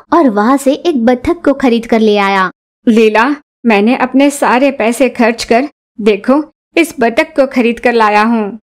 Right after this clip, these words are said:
Speaker 2: अब यही अपने जीने का आधार बनेगा। भगवान जी,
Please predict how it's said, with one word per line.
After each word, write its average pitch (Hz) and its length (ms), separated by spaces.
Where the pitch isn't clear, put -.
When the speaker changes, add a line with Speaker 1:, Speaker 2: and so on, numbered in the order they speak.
Speaker 2:
अब 214 200
यही 214 340
अपने 247 360
जीने 233 360
का 269 120
आधार 240 460
बनेगा। 208 540
भगवान 220 500
जी, 233 280